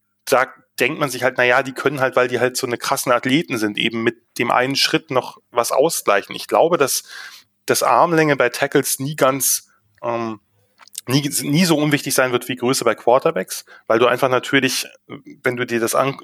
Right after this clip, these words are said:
äh, sozusagen, äh, vor Augen führst, dass du gerade eben für diesen Moment des um die Pocket herumführens, da ist halt jeder Zentimeter wichtig, weil der eben bedeutet, dass der einen etwas längeren Bogen macht und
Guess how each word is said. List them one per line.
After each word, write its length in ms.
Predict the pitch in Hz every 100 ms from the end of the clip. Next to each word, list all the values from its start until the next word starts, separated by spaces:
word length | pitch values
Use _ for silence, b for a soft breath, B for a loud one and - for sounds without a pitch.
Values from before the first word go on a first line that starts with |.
| -
äh, 100 | 120
sozusagen, 540 | 110 - 113 110 110 -
äh, 240 | 113 107
vor 160 | - 117
Augen 180 | 131 135
führst, 240 | 131 -
dass 120 | 127
du 100 | -
gerade 300 | 113 113 135
eben 200 | 139 127
für 180 | 120 120
diesen 240 | 117 113
Moment 500 | 117 110 110 151 -
des 200 | 127 - - _
um 180 | 135 139
die 100 | 131
Pocket 360 | - 135 127
herumführens, 840 | 110 120 175 - - 101 98 101 - B B -
da 120 | 117
ist 120 | -
halt 140 | 131
jeder 300 | 110 123 147
Zentimeter 640 | - 151 135 139 127 135 127
wichtig, 280 | 131 135 123
weil 120 | 113
der 160 | 117
eben 280 | 120 120 127
bedeutet, 560 | 117 107 117 131 131 - B B _
dass 200 | - 120
der 280 | - 123 117
einen 140 | 123 123
etwas 300 | - 139 -
längeren 400 | 131 139 127 123
Bogen 300 | 131 131 123
macht 180 | 120
und 240 | - 110